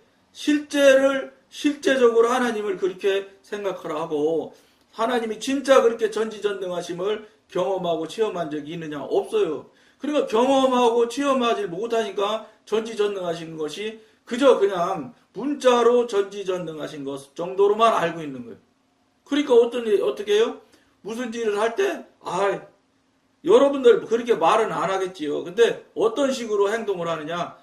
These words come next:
"하나님 잠깐 계세요. 내가 이 일은 훨씬 더 잘하니까 내가 이 일 다, 다 해놓고 하나님한테 그때 말씀드릴 테니까 하나님 잠깐 계세요. 이거 내가, 제가 훨씬 더 잘합니다." 이러면서 자기가 다 처리를 해요.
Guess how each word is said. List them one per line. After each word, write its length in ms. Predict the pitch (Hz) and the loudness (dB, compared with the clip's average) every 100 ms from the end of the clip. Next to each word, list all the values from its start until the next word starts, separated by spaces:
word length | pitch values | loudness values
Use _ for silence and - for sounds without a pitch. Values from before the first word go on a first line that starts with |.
| _ | _
"하나님 340 | - 220 180 180 | -8 -6 -6 -8
잠깐 300 | 175 170 156 | -12 -14 -12
계세요. 560 | 175 175 127 117 135 _ _ _ | -10 -6 -6 -8 -14 _ _ _
내가 300 | 139 180 202 | 0 2 2
이 260 | 175 180 170 | 0 -4 -8
일은 220 | 156 - | -8 -10
훨씬 260 | - - | -16 -14
더 140 | 175 151 | -8 -8
잘하니까 840 | 123 139 151 131 147 165 180 - _ _ - | -8 -10 -10 -10 -8 -6 -8 -10 _ _ -6
내가 220 | 147 151 | -4 -2
이 120 | 147 | -2
일 160 | 151 127 | -4 -8
다, 240 | 120 - | -12 -14
다 380 | - - 143 165 | -14 -8 -4 -4
해놓고 580 | 202 - - 349 320 - _ | -4 -6 -4 -4 -4 -10 _
하나님한테 540 | - 196 185 151 123 - | -10 -6 -6 -8 -12 -14
그때 220 | - 151 | -10 -10
말씀드릴 580 | 143 160 151 151 165 147 | -8 -10 -10 -10 -10 -10
테니까 580 | 147 143 208 196 - - _ _ | -10 -4 -2 -2 -4 -16 _ _
하나님 480 | 139 135 190 208 139 | -8 -8 -6 -8 -10
잠깐 300 | - - 139 | -14 -12 -12
계세요. 220 | 151 147 | -10 -6
이거 180 | 139 170 | -4 -2
내가, 240 | 165 151 | -4 -6
제가 220 | - 165 147 | -8 -12 -10
훨씬 260 | 180 165 | -10 -10
더 100 | 143 | -10
잘합니다." 460 | 139 135 147 131 - _ - | -10 -10 -10 -12 -14 _ -14
이러면서 720 | 202 233 233 220 220 240 240 - _ | 2 4 4 0 2 0 0 -10 _
자기가 440 | - 165 180 180 165 | -6 -4 -2 -2 -2
다 160 | 147 | -4
처리를 380 | - 233 180 147 | -6 -6 -6 -6
해요. 400 | 160 135 - - | -8 -10 -16 -20